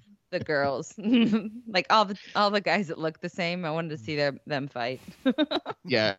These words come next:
Speaker 2: at some point, Jenna's just like, "Who is this again? Is this,
Speaker 1: I'm like,
Speaker 2: oh,
Speaker 1: "Which
Speaker 2: okay."
Speaker 1: one?" <laughs> That one's
Speaker 2: Uh,
Speaker 1: Islam? No. <laughs>
Speaker 2: So with
Speaker 1: They're all
Speaker 2: Khamzat,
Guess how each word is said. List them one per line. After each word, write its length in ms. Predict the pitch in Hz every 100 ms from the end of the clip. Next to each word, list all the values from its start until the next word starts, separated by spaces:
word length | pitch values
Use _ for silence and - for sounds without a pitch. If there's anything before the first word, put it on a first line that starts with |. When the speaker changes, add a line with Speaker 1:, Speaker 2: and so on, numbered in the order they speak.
| -
Speaker 2:
at 140 | 131 117
some 220 | 156 147
point, 340 | - 123 110
Jenna's 360 | 117 117 110 95
just 200 | 101 101
like, 240 | 98 92
"Who 200 | 82 127
is 140 | 185 240
this 180 | 247 -
again? 540 | 233 262 262 254 202
Is 220 | - 113 123
this, 300 | 147 139 254
Speaker 1:
I'm 80 |
like, 120 | 262 226
Speaker 2:
oh, 680 | 160 160 151 139 123 113 104 -
Speaker 1:
"Which 220 | 143 131
Speaker 2:
okay." 240 | 269 87
Speaker 1:
one?" 380 | 262 269 285 339 - 302
<laughs> 800 | - - 370 _ _ _ _ 220
That 180 | 240
one's 160 | 285 349
Speaker 2:
Uh, 300 | - 202 196
Speaker 1:
Islam? 400 | 359 359 370 226
No. 360 | 226 185 151 180 - - -
<laughs> 80 | 285 - _ _ _ _ _ -
Speaker 2:
So 80 | 175
with 140 | 170
Speaker 1:
They're 160 | 220 220
all 60 | 175
Speaker 2:
Khamzat, 260 | 104 95